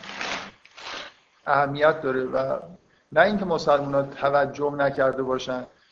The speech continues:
عرفا توجه خیلی زیادی کردن به این داستان، ولی اون چیزی که ما رسما بهش می‌گیم کلام و الهیات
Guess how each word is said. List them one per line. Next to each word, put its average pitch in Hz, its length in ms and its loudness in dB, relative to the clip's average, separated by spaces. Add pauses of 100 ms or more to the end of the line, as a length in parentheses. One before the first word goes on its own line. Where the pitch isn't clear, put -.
(160)
عرفا 151 800 8
توجه 143 720 2
خیلی 165 380 -2
زیادی 139 380 0
کردن 131 440 -2
به 123 60 -8
این 127 120 -8
داستان، 123 460 -6 (500)
ولی 175 260 0 (840)
اون 175 100 -8
چیزی 190 300 -10
که 202 80 -4
ما 196 100 6
رسما 165 500 4
بهش 170 260 0
می‌گیم 139 240 -10
کلام 135 640 2 (480)
و 139 160 -2
الهیات 143 880 4